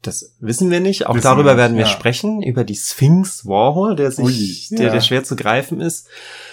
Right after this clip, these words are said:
Speaker 1: Aber man, man kann dieses Oxidation, diese Oxidation Paintings so ein bisschen so lesen, glaube ich. Ähm, auch wenn das mit dem Phallus vielleicht, ähm, ja, weiß ich nicht, ob, ob Warhol das so gesehen hat, aber zumindest, was du schon sagtest, der, der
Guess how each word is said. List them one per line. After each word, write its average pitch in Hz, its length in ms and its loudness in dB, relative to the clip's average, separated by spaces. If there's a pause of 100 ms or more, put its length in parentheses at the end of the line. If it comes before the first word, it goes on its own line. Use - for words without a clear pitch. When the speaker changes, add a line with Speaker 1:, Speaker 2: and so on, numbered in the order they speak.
(140)
Speaker 1:
Aber 143 220 4
man, 143 200 4 (120)
man 139 180 0
kann 135 360 2 (280)
dieses 120 240 0
Oxidation, 110 560 0
diese 110 200 -4
Oxidation 110 400 -2
Paintings 101 420 -8
so 104 60 -6
ein 98 60 -4
bisschen 92 260 -12
so 98 120 -14
lesen, - 380 -14
glaube - 380 -16
ich. - 320 -20
Ähm, 95 380 -8 (1000)
auch 120 180 0
wenn 127 100 0
das 117 120 0
mit 110 120 -4
dem 98 100 -6
Phallus 135 360 0
vielleicht, 120 720 -2
ähm, 113 640 -4
ja, - 180 -18
weiß - 260 -4
ich 139 80 -8
nicht, 135 120 -4
ob, 117 140 -4
ob - 200 -8
Warhol 127 440 -2
das 123 160 -6
so 127 120 -4
gesehen 120 280 -4
hat, 113 120 -6 (360)
aber 110 200 2
zumindest, 110 440 -2
was 98 100 -8
du 110 80 -6
schon 101 180 -6
sagtest, - 600 -8
der, - 140 -16 (520)
der 98 160 -10